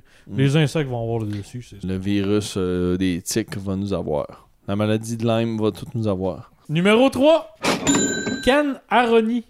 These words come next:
Speaker 2: s'est mis riche en inventant les wishbones ou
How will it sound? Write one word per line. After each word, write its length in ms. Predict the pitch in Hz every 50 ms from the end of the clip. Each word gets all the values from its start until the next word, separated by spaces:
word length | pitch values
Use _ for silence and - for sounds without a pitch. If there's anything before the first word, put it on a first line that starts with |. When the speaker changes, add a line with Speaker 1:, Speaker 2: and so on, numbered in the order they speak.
| _ _ _
Speaker 2:
s'est 220 | - - - 147 143
mis 160 | 143 147 143
riche 340 | 139 185 247 226 - - -
en 200 | - 131 131 135
inventant 600 | 147 170 170 156 147 139 135 135 - 175 196 208 202 _ _ -
les 160 | 127 127 127
wishbones 680 | 131 151 214 220 180 160 160 208 233 233 226 208 180 147 123 - _ _ -
ou 180 | 165 208 208